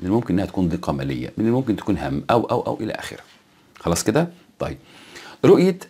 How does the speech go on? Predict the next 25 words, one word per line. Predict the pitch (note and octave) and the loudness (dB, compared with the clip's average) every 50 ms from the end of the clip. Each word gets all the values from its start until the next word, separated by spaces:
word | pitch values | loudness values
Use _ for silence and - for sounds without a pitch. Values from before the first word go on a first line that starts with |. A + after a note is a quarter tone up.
| _ - | _ -4
عجين | E2+ F2+ G2 G#2 G2+ C3+ F#3 G3 | -2 0 0 0 0 0 2 2
العيش، | D#3 A2+ F#2+ E2+ F2+ E2 D#2+ - - - - - - _ _ _ _ - - | 2 2 2 0 -2 -2 -2 -6 -8 -8 -12 -14 -20 _ _ _ _ -8 -2
العجين | - G2+ D#2 F2+ F#2+ G#2 D3 F3 C3 | -2 0 2 0 2 4 4 4 4
نفسه | F#2 E2+ E2 - - - - - _ _ _ _ _ _ - | 4 2 0 -2 -8 -10 -12 -16 _ _ _ _ _ _ 0
أو | F2 F2+ E2+ | 2 2 2
عجين | D#2 D#2 E2+ A#2+ C3 | 0 0 0 0 0
الخبز، | G#2+ E2 - - - - - - - - - - - - - - - - - - - | 0 0 -2 -4 -4 -4 -6 -14 -16 -20 -20 -20 -20 -20 -20 -20 -20 -20 -20 -20 -4
هذه | - C#3 F3+ G#3+ B3 | 2 2 4 6 6
الرؤية | G3+ B2+ A2+ B2+ F2 F#2+ A2 A2 G#2+ | 4 4 4 2 2 2 2 2 2
تدل | - - E2 G2+ B2 A#2+ F#2+ | 0 -2 -4 -4 -2 -4 -4
على | D2+ D2+ D#2+ | -4 -4 -6
المال | D#2 D#2+ F2+ B2+ D3 G#2+ | -6 -4 -2 -2 -2 -4
الحلال. | E2 - - - - G#1+ A1 - - - - - _ _ _ _ _ _ _ - - - _ _ _ | -6 -8 -8 -10 -10 -10 -10 -12 -14 -18 -20 -20 _ _ _ _ _ _ _ -20 -20 -20 _ _ _
أما | F#2+ F#2+ F2+ | 4 6 6
رؤية | F2+ B2 G#2 A2+ F2+ | 6 6 6 4 2
خبز | - - - C3 C#3+ C3+ A2 F2+ - | 0 0 0 0 0 0 0 -2 -4
الخبز | - - - - A2 G#2+ A#2 C3+ C#3 D3 G3 - - _ _ - | -4 -4 -2 0 0 2 2 0 -4 -4 -6 -8 -10 _ _ -8
أو | D#2 D#2+ | -6 -6
خبز | D#2 - - A2 G#2 E2+ D#2+ | -6 -2 -2 -2 -2 0 -4
العيش، | E2+ C#2+ C2+ D#2 G2 C3 E3 - - - _ _ - - - - - - - | -4 -2 0 0 0 0 -2 -4 -10 -14 _ _ -20 -20 -20 -20 -20 -20 -4
هذه | - B2 E3+ E3+ C3 A2+ | 2 4 4 4 4 0
الرؤية | F#2 G#2 A2+ - - G#2 | -2 -2 -2 -2 -2 -2
تدل | F#2+ E2+ D#2+ F2 F#2 E2 D#2 | -2 -4 -6 -6 -6 -6 -6
على | C#2+ C2+ D2+ D#2 | -6 -6 -6 -6
الرزق، | D2+ F2+ C3 D3 - - - - | -2 -2 -2 -2 -4 -10 -14 -20